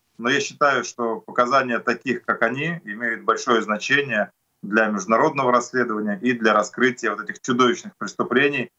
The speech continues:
которые и Ч В К «Вагнер», который я для себя называю, например, Ч В К «Путлер», потому что это очевидно, это карманная армия Владимира Путина и Кремля, а не, э, частная лавочка, э,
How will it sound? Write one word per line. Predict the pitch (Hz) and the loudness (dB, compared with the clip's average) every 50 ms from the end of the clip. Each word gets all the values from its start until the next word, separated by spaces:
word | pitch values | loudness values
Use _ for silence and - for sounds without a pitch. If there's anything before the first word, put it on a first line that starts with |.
| _ _ _ _ | _ _ _ _
которые | - 113 - 127 120 117 117 120 | -4 0 2 4 4 4 4 2
и | 120 156 156 | 2 -2 -2
Ч | 156 - 151 135 | 0 0 2 2
В | 131 - | 2 4
К | - 123 110 | 2 2 4
«Вагнер», | 107 110 113 110 113 113 110 - | 4 4 4 4 2 -4 -10 -10
который | - - - - 101 104 101 101 101 - _ _ 104 | -10 -12 -8 -6 -4 -4 -4 -4 -6 -10 _ _ -4
я | 104 107 107 104 | -2 0 0 0
для | 98 98 | -2 -4
себя | 95 - 110 101 104 101 | -8 -8 -2 0 2 2
называю, | 98 95 90 98 101 101 98 95 | 2 0 0 0 2 2 2 2
например, | 95 92 92 95 92 92 92 | 2 0 -2 -2 -2 -2 0
Ч | - - 113 | 2 2 2
В | 107 - | 4 4
К | 113 101 | 2 0
«Путлер», | - - 139 135 - 139 143 139 - - _ _ _ _ _ _ _ _ | 0 0 -4 -2 0 2 0 0 0 -6 _ _ _ _ _ _ _ _
потому | - - 104 104 92 | -2 0 0 0 0
что | - - 107 | 0 0 0
это | 101 90 - 107 101 98 98 | 0 2 2 4 4 6 4
очевидно, | 98 95 - 110 113 131 127 110 110 | 4 2 0 2 2 2 2 2 2
это | 107 101 95 - 98 | 0 0 0 -2 -2
карманная | - 113 110 110 113 113 110 107 107 104 101 101 101 | 0 -2 0 2 2 2 2 2 2 2 2 2 4
армия | 110 107 104 104 101 101 101 | 4 4 4 2 0 -4 -4
Владимира | 98 101 101 101 104 104 104 101 95 | -4 -4 -6 -4 -4 -4 -2 -4 -4
Путина | - 117 110 - 107 107 101 | -6 -8 -8 -6 -4 -2 -2
и | 101 | -2
Кремля, | - - 110 107 104 107 117 127 135 135 - - _ _ _ _ _ _ _ | -2 -4 -4 -4 0 2 4 4 4 2 0 -6 _ _ _ _ _ _ _
а | - 101 104 107 | 2 4 4 4
не, | 107 107 107 107 107 107 104 | 2 -2 -4 -2 0 0 0
э, | 104 104 101 98 98 98 101 101 98 98 95 92 | 0 0 -2 -4 -4 -2 0 0 0 0 -2 -2
частная | - 123 113 104 - - 107 101 101 101 98 101 | 0 0 0 0 0 -4 -6 -4 -2 -2 -2 -2
лавочка, | 101 107 110 107 104 98 92 - - - 101 98 95 95 95 92 | 0 2 2 2 2 2 -2 -8 -8 -6 -4 -2 -2 -4 -4 -6
э, | 92 95 92 | -8 -8 -8